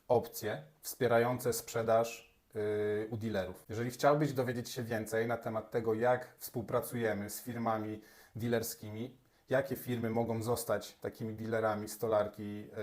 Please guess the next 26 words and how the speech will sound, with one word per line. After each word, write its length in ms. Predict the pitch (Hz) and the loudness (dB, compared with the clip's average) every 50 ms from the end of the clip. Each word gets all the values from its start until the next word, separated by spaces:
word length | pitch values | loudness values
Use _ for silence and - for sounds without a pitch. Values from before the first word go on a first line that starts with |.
| 104 104 | -4 -2
y, 40 | 107 | -2
loftowej, 540 | 110 107 - - 107 104 98 107 110 - 151 - - _ _ - | -2 -2 -2 -2 -2 0 0 0 -2 -2 -4 -10 -18 _ _ -2
lub 200 | 127 127 117 104 | 0 0 0 0
zastanawiasz 680 | 110 117 113 - 127 123 127 127 120 120 117 110 - - | -2 -4 0 2 2 4 6 4 6 4 2 0 0 -2
się, 120 | - 113 110 | -2 -2 -2
czy 260 | - - 117 117 120 - - | -2 -4 -6 -6 -6 -8 -10
twoja 460 | - - 131 123 120 117 117 113 110 | -8 0 4 4 6 8 8 6 6
firma 400 | 110 - 117 113 117 113 110 110 | 4 0 -4 -4 -2 -2 -2 -2
i 80 | 110 113 | -2 -2
nasza 320 | 110 117 117 - - 110 | 0 0 0 0 0 -2
firma 380 | - - 120 113 110 110 104 104 - - - - _ - | -2 -2 -4 -4 -2 -2 -2 -2 -4 -10 -20 -10 _ -2
pasowałyby 600 | 123 - - - 117 120 113 110 107 95 110 101 | 0 0 0 0 2 4 4 4 2 0 -2 -4
do 100 | 104 104 | -4 -4
siebie, 360 | - - 101 107 123 147 156 - - _ _ _ _ | -6 -4 0 2 2 2 0 -2 -12 _ _ _ _
to 100 | - 113 | -2 -2
w 60 | 104 | 0
opisie 400 | 113 110 - 135 127 123 - 120 | -2 -4 -2 -4 -4 -4 -4 -4
tego 240 | - - 107 101 107 | -2 -2 -2 -2 -2
filmu 440 | 107 - 113 104 104 110 117 135 143 | -4 -4 -8 -8 -6 -4 -4 -4 -4
zostawiłem 540 | 135 123 - - 123 110 117 113 107 110 110 | -4 -6 -2 -2 -2 0 0 -2 -2 -2 -4
link 300 | 113 120 120 123 117 - | -4 -2 -2 -4 -4 -6
do 120 | 101 110 | -8 -8
strony, 380 | - - - - 139 143 143 147 | -10 -6 -2 0 0 2 0 -2
która 360 | 147 - 131 123 123 123 123 | -2 -4 -2 0 2 0 0
szerzej 420 | - - - 117 107 110 117 113 | -2 -2 -4 -2 0 0 0 -2
wyjaśnia 640 | 104 104 110 107 107 107 - - - 107 107 107 | -2 -2 0 2 2 0 0 -2 -6 -6 -6 -8